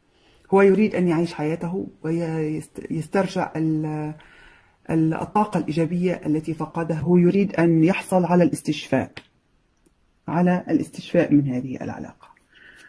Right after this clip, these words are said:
خطوته القادمة، هو سيريد أن يظل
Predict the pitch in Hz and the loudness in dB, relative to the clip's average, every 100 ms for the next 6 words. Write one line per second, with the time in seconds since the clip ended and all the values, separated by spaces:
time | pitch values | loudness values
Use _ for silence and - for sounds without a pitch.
0 | _ - - - - - 240 240 202 190 | _ -20 -20 -20 -6 2 6 6 6 4
1 | - 180 208 202 202 202 196 214 - - | 4 0 -2 -2 -2 -6 -8 -10 -14 -20
2 | - _ _ _ 208 214 214 202 - - | -20 _ _ _ 4 4 4 -2 -8 -20
3 | _ _ _ _ - 185 190 - 196 233 | _ _ _ _ -2 0 0 0 4 6
4 | 254 - 196 214 208 175 170 208 214 220 | 6 4 2 4 4 2 2 4 4 2